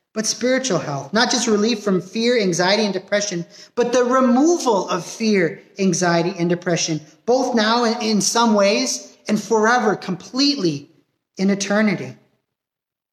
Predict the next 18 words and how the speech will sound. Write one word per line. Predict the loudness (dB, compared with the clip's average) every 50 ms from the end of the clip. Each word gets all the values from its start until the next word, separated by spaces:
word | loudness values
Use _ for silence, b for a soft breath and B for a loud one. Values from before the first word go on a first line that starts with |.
| _ _ _ _ _ _ _ _ _ _ -20 -20 _ _ _ _ _ _ -2
Not | 0 0 2 0
just | -2 -4 -4 -2
being | -2 0 0 0
saved | 0 0 0 2 2 2 2 0 -2
from | -2 -2 0
this | 0 -2 -4 -6 -10 -14 _ _ _
particular | -8 -6 -4 -2 -2 -4 -4 -4 -4 -2 -2 -2
virus | -2 -2 -2 -2 -2 -4 -4 -4 -6
or | -6 -6
disease, | -6 -8 -8 -8 -8 -8 -8 -8 -8 -10 -10 -12 -12 -14 _ _ _ _ _ _ _ _ _ -10
eventually | -8 -4 0 0 0 0 0 -4 -4 -4
to | -2 -2
one | 0 0 2 2 2
day | 2 2 2 2 0 -2 -6 _ -4
die | -2 -2 -2 -2
from | -2 -4 -4
something | -4 -4 -6 -6 -8 -8 -8
else, | -6 -6 -6 -8 -8 -10 -10 -10 -14